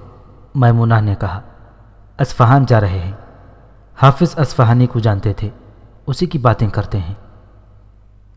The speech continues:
"اب میں باہر جا رہا ہوں،" حسن بن صباح نے کہا، "تم آرام کر لو۔" حسن بن صباح کے جانے کے بعد میمونہ نے اپنی قیمتی چیزیں اور کپڑے چھوٹی سی ایک گٹھری میں باندھ کر پلنگ کے نیچے رکھ دیے۔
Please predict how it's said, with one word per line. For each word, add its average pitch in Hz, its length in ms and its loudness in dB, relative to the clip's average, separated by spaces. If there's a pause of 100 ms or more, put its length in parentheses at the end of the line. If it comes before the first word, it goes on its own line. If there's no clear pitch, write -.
(340)
"اب 135 220 0
میں 139 120 6
باہر 117 320 4
جا 107 180 2
رہا 92 180 0
ہوں،" 82 140 -8 (480)
حسن 170 240 4
بن 147 120 0
صباح 110 280 2
نے 101 160 -2
کہا، 92 180 -2 (600)
"تم 143 200 2
آرام 110 360 4
کر 98 120 -2
لو۔" 90 160 -8 (1600)
حسن 185 260 4
بن 175 100 -2
صباح 151 260 0
کے 139 160 2
جانے 117 300 4
کے 117 140 2
بعد 101 200 2 (300)
میمونہ 156 420 4
نے 156 120 0
اپنی 135 320 -2
قیمتی 123 420 -2
چیزیں 117 380 -2
اور 104 120 0
کپڑے 104 360 -4 (260)
چھوٹی 131 260 -2
سی 185 140 -6
ایک 139 280 -4
گٹھری 131 280 -2
میں 127 140 0
باندھ 107 300 -2
کر 107 100 -2 (680)
پلنگ 143 240 4
کے 160 140 0
نیچے 117 280 0
رکھ 95 180 -2
دیے۔ 95 140 -8